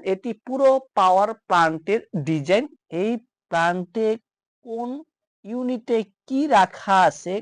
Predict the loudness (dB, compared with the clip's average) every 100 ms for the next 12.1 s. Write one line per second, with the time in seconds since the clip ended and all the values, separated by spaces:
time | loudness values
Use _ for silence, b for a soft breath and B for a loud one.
0 | -8 -6 -4 0 2 4 2 0 -4 -4
1 | -6 -2 0 -2 -6 -8 -6 -6 -8 -6
2 | -6 -6 -8 -4 -2 -2 0 2 2 0
3 | -4 -12 -12 b b b -6 -4 -4 -4
4 | -6 -4 -6 -6 -6 -6 -6 -6 -6 -8
5 | -2 0 -2 -6 -2 0 0 0 -4 -6
6 | -8 -4 -6 -6 0 4 4 4 0 -6
7 | -10 _ _ -2 -2 -4 -8 -8 -8 -8
8 | -8 -10 -10 -4 -2 -2 -2 -2 -4 -8
9 | b b b -14 -12 -14 _ 0 0 0
10 | 0 0 -2 -6 -8 -2 0 0 0 0
11 | 0 -2 -2 -2 -8 -6 -6 -6 -4 0
12 | 0